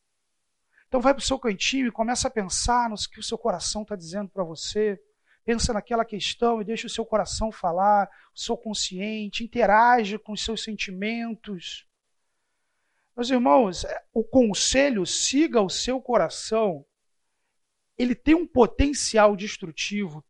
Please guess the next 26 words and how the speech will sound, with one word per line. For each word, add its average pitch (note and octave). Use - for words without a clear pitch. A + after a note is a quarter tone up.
tão D#4+
grande, F3
porque C4
a D4+
Bíblia C#4
diz C4
que -
o -
seu -
coração C4+
é C4
caído, B3+
que G3+
o -
seu C4
coração C4
é C4
inclinado A#3+
com C#4
frequência B3+
àquilo C4+
que C#4
não C4+
agrada C4+
a C#4+
Deus. C4